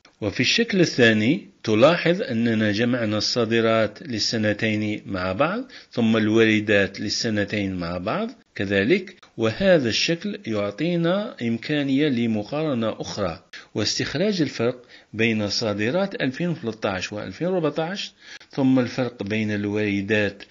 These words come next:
في نفس الفترة، وتلاحظ انخفاض في قيمة الصادرات وارتفاع في قيمة الواردات.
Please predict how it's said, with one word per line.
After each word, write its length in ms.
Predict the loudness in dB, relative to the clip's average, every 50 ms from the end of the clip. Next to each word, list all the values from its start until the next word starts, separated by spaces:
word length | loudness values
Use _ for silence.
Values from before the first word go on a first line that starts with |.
| _
في 240 | -14 -8 -4 -2 -2
نفس 420 | -2 -2 -2 -4 -4 -6 -8 -8 -10 -12 -14
الفترة، 640 | -14 -14 -10 -8 -8 -6 -2 -2 -2 0 -2 -4 -8 -14 -20 -20 _ -6
وتلاحظ 840 | -6 -4 -2 0 0 2 4 4 2 2 0 -2 0 0 0 0 0 -4 -12 -20 -12 -6 -4
انخفاض 720 | -4 -4 -4 -4 -4 -4 -4 -2 -2 0 0 0 -2 -4 -10 -14 -10
في 160 | -8 -8 -8
قيمة 460 | -6 -6 -4 -4 -4 -4 -4 -6 -8 -8
الصادرات 840 | -6 -6 -4 -4 -4 -4 -4 -4 -2 -2 0 0 0 -2 -4 -8 -14 -20 _ _ -6
وارتفاع 680 | -4 -4 -4 -4 -8 -10 -10 -4 0 0 0 0 0
في 200 | -4 -8 -10 -10
قيمة 380 | -8 -6 -6 -4 -2 -2 -2 -2 -4
الواردات. 640 | -4 -2 0 2 2 2 2 0 0 0 -2 -4 -8